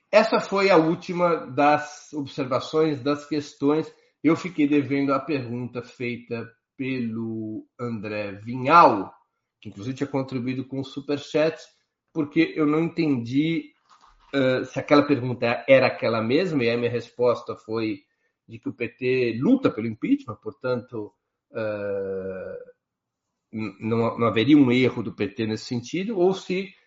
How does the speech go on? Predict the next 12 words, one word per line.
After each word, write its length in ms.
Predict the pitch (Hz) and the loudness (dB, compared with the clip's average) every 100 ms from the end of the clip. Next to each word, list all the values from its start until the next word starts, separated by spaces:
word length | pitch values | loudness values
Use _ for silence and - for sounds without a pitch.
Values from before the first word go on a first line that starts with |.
| _ _ | _ _
a 100 | 139 | -2
pergunta 400 | - 131 143 143 | 0 0 0 -4
foi 160 | - 147 | -2 -4
escrita 400 | - - 139 143 | 0 0 0 0
de 80 | |
forma, 640 | 131 - 131 123 131 135 131 - _ _ _ | -4 -2 0 0 2 0 -2 -16 _ _ _
com 60 | 110 | -6
algum 220 | 107 127 | -4 -2
errinho, 560 | 127 117 143 147 147 147 _ _ _ 120 | -2 2 4 4 2 -6 _ _ _ -6
ah, 300 | 110 107 117 - | -2 -2 -4 -10
e 100 | 113 | -16
que, 800 | _ 120 117 113 110 - - | _ -2 -2 0 -4 -6 -12